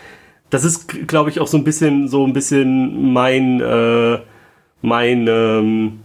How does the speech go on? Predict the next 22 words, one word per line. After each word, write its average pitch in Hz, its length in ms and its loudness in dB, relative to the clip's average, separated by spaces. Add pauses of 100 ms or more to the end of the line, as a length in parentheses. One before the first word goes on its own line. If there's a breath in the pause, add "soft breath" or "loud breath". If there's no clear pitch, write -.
meine 127 280 0
Art 127 160 -2
zu 127 100 -6
schreiben. 131 520 0
Ich, - 240 -8
ich 139 140 -10
versuche 139 340 0
immer, 135 420 0
äh, 127 440 0
die 127 180 -10
Zuschauer, 123 1160 0
äh, 110 140 -14
völlig, 131 440 -2
äh, 117 400 0 (580 soft breath)
geschockt 151 360 -2
zu 143 100 2
entlassen, 123 540 0 (360 loud breath)
weil, 123 460 0
äh, 117 360 0
im 135 100 2
Endeffekt 156 380 0
überleben, 143 640 -2